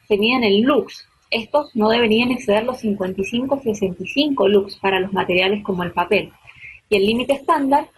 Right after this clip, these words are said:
para los U V es de setenta y cinco microvatios por centímetro cuadrado. Deben utilizarse luxómetros para tomar esas mediciones.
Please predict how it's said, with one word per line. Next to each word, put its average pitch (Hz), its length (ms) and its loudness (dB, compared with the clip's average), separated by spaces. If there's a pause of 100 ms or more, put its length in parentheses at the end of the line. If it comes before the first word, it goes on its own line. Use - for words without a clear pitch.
(180)
para 214 260 2
los 190 220 2 (100)
U 277 140 4
V 311 320 2
es 262 140 -8
de 277 100 4
setenta 233 420 -2
y 240 60 -4
cinco 320 320 -2
microvatios 277 680 0
por 294 140 0
centímetro 208 640 0
cuadrado. 175 560 0 (580)
Deben 285 220 2
utilizarse 254 580 -2
luxómetros 240 720 -2 (520)
para 247 420 2 (100)
tomar 233 300 4
esas 226 220 -2
mediciones. 180 640 0